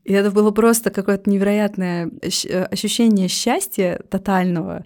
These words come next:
И, э, в общем, я прям это помню, и помню его на ощупь, помню, э, вот это вот ощущение кайфа. И мне даже было не жалко, я, хотя я люблю сюрпризы, мне даже было не жалко, что я, <laughs> соответственно, испортила сюрприз.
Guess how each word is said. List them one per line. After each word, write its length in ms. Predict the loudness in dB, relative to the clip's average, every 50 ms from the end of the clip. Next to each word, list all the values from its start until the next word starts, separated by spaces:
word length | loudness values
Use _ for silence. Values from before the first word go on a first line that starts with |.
| _ _
И, 320 | -6 -4 -2 0 0 0
э, 380 | 0 0 -2 -2 -4 -6 -8 -12
в 140 | -8 -6 -6
общем, 240 | -6 -4 -4 -4
я 160 | -2 -2 -2 -2
прям 240 | 0 0 0 0
это 160 | -2 -4 -6 -14
помню, 560 | -2 0 2 2 2 2 0 -2 -2 -4 -6
и 80 | -8
помню 400 | -10 -6 -2 0 0 2 0 0
его 480 | -2 -4 -6 -6 -4 -2 -2 -2 -2 -2
на 380 | -4 -4 -4 -4 -4 -2 -2 -2
ощупь, 480 | 0 0 0 0 0 -4 -4 -4 -4 -8 -6 -6 -4 -4 -4
помню, 360 | -4 -4 -4 -2 -2 -2 -2
э, 680 | -2 -4 -4 -4 -4 -6 -8 -8 -10 -10 -10 -12 -12 -14
вот 140 | -12 -8 -8
это 160 | -8 -8 -8
вот 180 | -10 -10 -10 -12
ощущение 580 | -12 -12 -14 -10 -8 -6 -6 -4 -6 -8 -10 -8
кайфа. 460 | -6 -6 -4 -4 -4 -4 -4 -4 -4
И 120 | -2 0
мне 160 | 2 2 2
даже 300 | 2 2 0 0 -2 -2 -2
было 140 | 0 0 2
не 140 | 4 4 4
жалко, 460 | 4 2 2 0 0 -2 -4 -4 -4
я, 60 | -6 -8
хотя 320 | -8 -8 -6 -4 -2 -2 -2
я 60 | 0
люблю 260 | -2 -2 -2 0 -2
сюрпризы, 440 | -2 -2 -6 -6 -4 -4 -2 0 2
мне 120 | 0 0
даже 180 | 0 0 -2 -2
было 140 | -2 -2 -4
не 180 | 0 0 0
жалко, 340 | 2 2 0 0 -2 -4 -8
что 180 | -10 -8 -6 -4
я, 160 | -2 0 0 -2 -2 -2 0
<laughs> 260 | 0 0 0 0 -6 -6
соответственно, 580 | -6 -6 -6 -6 -4 -4 -4 -4 -4 -4 -6
испортила 520 | -6 -10 -6 -4 -4 -4 -4 -6 -8 -8 -6
сюрприз. 540 | -8 -8 -10 -8 -6 -4 -4 -4 -4 -6